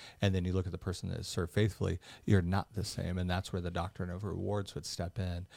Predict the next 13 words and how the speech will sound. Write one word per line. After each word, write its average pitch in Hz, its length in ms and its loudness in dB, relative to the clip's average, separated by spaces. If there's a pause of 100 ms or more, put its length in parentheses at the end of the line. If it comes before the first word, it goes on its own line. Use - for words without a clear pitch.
(280)
because 90 400 2
again, 101 360 4 (240)
if 101 160 2
it's - 180 2
like, 92 180 4
"Oh 135 80 8
yeah, 117 240 6
everybody 104 340 6
gets 95 220 2
paid 92 240 0
the 90 60 -2
same," 90 400 0 (300)
you - 60 2